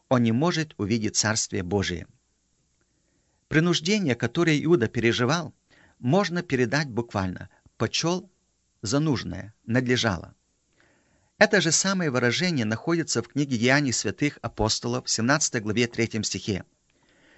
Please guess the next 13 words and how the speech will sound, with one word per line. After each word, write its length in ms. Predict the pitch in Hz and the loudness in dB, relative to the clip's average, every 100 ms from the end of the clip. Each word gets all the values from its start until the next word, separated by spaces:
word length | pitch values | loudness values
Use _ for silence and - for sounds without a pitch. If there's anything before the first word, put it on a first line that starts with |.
| _ - | _ -4
«Христу 640 | 131 139 - 196 208 - | 2 4 4 2 -2 -2
надлежало 680 | 135 151 135 139 120 170 170 | 0 2 2 0 2 0 -2
пострадать 640 | 160 131 - 123 123 165 - | -2 -2 0 0 2 0 0
и 120 | 131 | -2
воскреснуть 680 | 117 117 - 123 135 123 120 | 0 0 0 0 0 -6 -4
из 180 | 117 101 | -2 2
мертвых. 440 | 113 104 - 82 _ _ _ - - _ | 2 0 -6 -18 _ _ _ -20 -20 _
Ему 220 | 123 143 | 2 4
надлежало 640 | 160 143 135 123 147 156 | 4 4 4 4 4 2
умереть 500 | 151 135 135 147 165 | 2 2 4 6 4
за 100 | - | 2
грехи 320 | 104 110 - 120 | 2 0 0 0
наши. 380 | 104 92 - | 2 0 -4